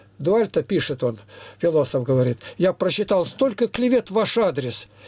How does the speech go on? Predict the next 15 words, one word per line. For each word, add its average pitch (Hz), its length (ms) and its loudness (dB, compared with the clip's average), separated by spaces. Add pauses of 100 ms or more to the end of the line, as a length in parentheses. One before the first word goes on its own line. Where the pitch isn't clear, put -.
(120)
и 196 100 2
теперь 233 340 4
я, 226 80 4
несомненно, 247 640 2
знаю, 170 240 0
что - 160 -2
вы 185 140 4
прекрасный 175 600 -2
человек». 139 540 0 (520)
То - 80 2
есть 139 160 0
на 180 80 0
мне 233 220 2
дьявол 190 420 2
задействовал 190 680 2